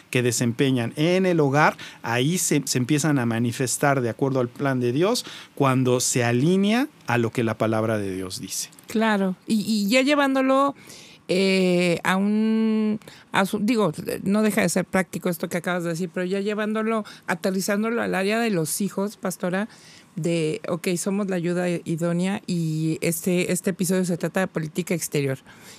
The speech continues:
Speaker 2: Y la política exterior es lidiar con lo de afuera pa' que entre.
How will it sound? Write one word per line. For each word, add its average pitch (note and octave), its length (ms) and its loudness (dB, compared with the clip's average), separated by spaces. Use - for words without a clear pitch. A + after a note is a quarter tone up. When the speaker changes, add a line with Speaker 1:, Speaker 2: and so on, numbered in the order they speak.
Speaker 2:
Y D#3+ 60 -2
la E3+ 120 2
política F#3+ 760 -2
exterior F#3+ 680 -2
es F3+ 340 -4
lidiar G3 640 2
con F3+ 160 2
lo F3 100 2
de F3 100 2
afuera C4 420 2
pa' D#3+ 120 -2
que F#3+ 140 0
entre. E3 320 0